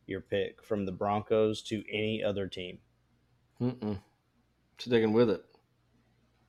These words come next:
Speaker 1: Okay.
Speaker 2: Sticking
Speaker 1: Well,
Speaker 2: with it.
Speaker 1: I mean, I, when we reflect, I, you remember that I gave you this opportunity.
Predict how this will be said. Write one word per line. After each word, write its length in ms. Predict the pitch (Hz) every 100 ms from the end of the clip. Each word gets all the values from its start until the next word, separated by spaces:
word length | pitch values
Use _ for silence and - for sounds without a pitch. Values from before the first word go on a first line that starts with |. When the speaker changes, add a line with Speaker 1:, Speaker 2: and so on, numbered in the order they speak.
| _ _ 131
Speaker 1:
Okay. 280 | - 160 151
Speaker 2:
Sticking 420 | - - 117 113
Speaker 1:
Well, 160 | 104 107
Speaker 2:
with 80 | 104
it. 60 | - _ - - _ - - _ _ _ -
Speaker 1:
I 40 |
mean, 360 | 101 95 92 95 -
I, 200 | 104 117 127 - _ _ _ _ _ _ _ _ _ _ _ _ _ _ _ _ -
when 140 | 110
we 100 | 131
reflect, 640 | 170 147 - - - - - _ _ _ - - - -
I, 140 | 120
you 260 | 113 120 175
remember 460 | 175 160 151 98
that 120 | 92 95
I 100 | 95
gave 240 | 110 101
you 100 | 95
this 140 | 104 -
opportunity. 720 | 98 107 - 110 101 -